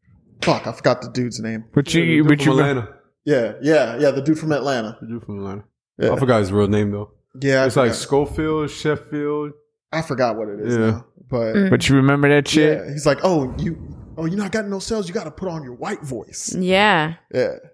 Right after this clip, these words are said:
Speaker 4: But it's
Speaker 1: Yeah.
Speaker 4: true. But that's like that. That's like you trying to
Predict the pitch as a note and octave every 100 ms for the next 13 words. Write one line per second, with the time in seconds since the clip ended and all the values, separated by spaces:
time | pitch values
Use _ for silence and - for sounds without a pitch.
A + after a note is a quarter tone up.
0 | _ - D#3+ - A#3+ - F3 D#3+ D#3+ _
1 | _ - _ _ _ E3 G#3+ A3 A#3 G#3+
2 | _ - F#3+ - _ - F#3+ - F#3+ G3
3 | F#3+ F#3 F3+ E3+